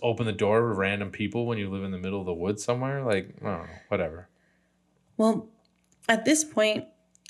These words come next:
Speaker 2: um, Marie leaves Alex and goes searching for a knife, anything that she can,
Speaker 1: Mm-hmm.
Speaker 2: because
Speaker 1: Yeah.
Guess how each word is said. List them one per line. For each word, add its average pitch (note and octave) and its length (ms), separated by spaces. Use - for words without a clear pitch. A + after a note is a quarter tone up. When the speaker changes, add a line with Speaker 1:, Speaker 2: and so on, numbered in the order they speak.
Speaker 2:
um, F#3 580
Marie G#3+ 320
leaves A3 280
Alex F#3 400
and F3 160
goes F3+ 260
searching E3+ 440
for E3 400
a F3 80
knife, F3 400
anything E3+ 340
that D#3 120
she - 100
can, D#3+ 420
Speaker 1:
Mm-hmm. G#2+ 140
Speaker 2:
because F3 280
Speaker 1:
Yeah. - 80